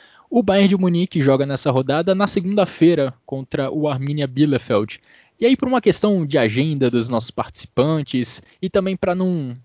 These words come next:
divulgar o podcast, não subir o podcast muito tarde, pra não ficar muito em cima também do jogo da Champions League,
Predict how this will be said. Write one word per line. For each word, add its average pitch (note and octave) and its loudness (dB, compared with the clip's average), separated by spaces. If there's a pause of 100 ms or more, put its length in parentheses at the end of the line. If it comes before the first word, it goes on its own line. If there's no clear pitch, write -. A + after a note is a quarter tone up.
(120)
divulgar C#3+ 0
o C3+ 0
podcast, C#3 -4
não C3+ -8 (440)
subir C#3+ 2
o D3+ 2
podcast C3+ -6
muito C3+ -8
tarde, C#3 -2
pra C3 -6
não C3 -12
ficar - -6
muito C#3 -8
em A#2+ -6
cima C#3+ -4
também C#3 -4
do C3+ 2
jogo C3+ 2
da C3 -2
Champions B2 -6
League, D3 0